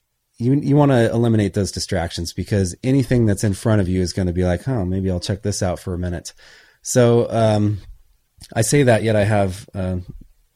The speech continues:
a crap load of stuff on my desk right now. But, you know, it's not always easy. I'm a lot more organized person on the computer than I am off the computer. But, uh, I think it's good to try and keep those distra-, distractions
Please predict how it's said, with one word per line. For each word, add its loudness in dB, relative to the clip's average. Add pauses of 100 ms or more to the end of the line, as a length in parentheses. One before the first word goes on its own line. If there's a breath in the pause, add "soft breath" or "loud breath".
(100)
a -10
crap -4
load 0
of -4
stuff -2
on 0
my 0
desk 0
right 2
now. 0 (540 loud breath)
But, 6
you 4
know, 4
it's 0
not 4
always 4
easy. 0 (720)
I'm 2
a 2
lot 4
more 4
organized 2
person 0
on -2
the 0
computer 0
than 2
I 2
am 0
off -4
the -10
computer. -6 (480 loud breath)
But, 2
uh, -2
I 0
think 0
it's -4
good 0
to 0
try 0
and 0
keep -4
those -2
distra-, -6
distractions -2